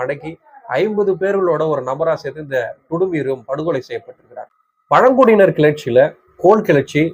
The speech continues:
சாந்தலல் கிளர்ச்சி, அப்புறம் முண்டா கிளர்ச்சி, இந்த மூணு கிளர்ச்சி வந்து ஸ்கூல் புக்ல கொடுத்துருக்காங்க. கோல் கிளர்ச்சி அப்படிங்கிறது வந்து பார்த்தோம்னா ஆயிரத்தி எட்நூத்தி முப்பத்தி ஒண்ணு, முப்பத்தி ரெண்டு காலகட்டத்துல நடந்தது. எந்த ஏரியா இருக்கக்கூடிய இந்த கிளர்ச்சி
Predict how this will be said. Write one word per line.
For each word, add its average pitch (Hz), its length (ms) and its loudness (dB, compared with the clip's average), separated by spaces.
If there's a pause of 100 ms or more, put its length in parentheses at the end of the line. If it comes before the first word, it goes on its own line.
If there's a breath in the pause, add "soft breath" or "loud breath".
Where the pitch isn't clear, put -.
(160)
சாந்தலல் 175 500 4 (100)
கிளர்ச்சி, 131 340 -4 (640 soft breath)
அப்புறம் 147 240 2
முண்டா 190 260 6
கிளர்ச்சி, 156 340 0
இந்த 135 200 0
மூணு 175 160 4 (100)
கிளர்ச்சி 156 300 2
வந்து 135 180 0
ஸ்கூல் 135 220 -2
புக்ல 110 200 -6
கொடுத்துருக்காங்க. 107 520 -8 (920)
கோல் 254 280 6
கிளர்ச்சி 160 320 2 (300)
அப்படிங்கிறது 135 440 2
வந்து 139 180 0
பார்த்தோம்னா 123 320 0 (120)
ஆயிரத்தி 180 380 4
எட்நூத்தி 139 380 -4 (240)
முப்பத்தி 151 340 -4
ஒண்ணு, 139 320 2
முப்பத்தி 139 340 -4
ரெண்டு 120 160 -4 (160)
காலகட்டத்துல 120 500 -2
நடந்தது. 107 300 -14 (720)
எந்த 214 240 4 (160)
ஏரியா 196 220 8 (120)
இருக்கக்கூடிய 143 480 0 (220)
இந்த 123 220 0
கிளர்ச்சி 156 280 -2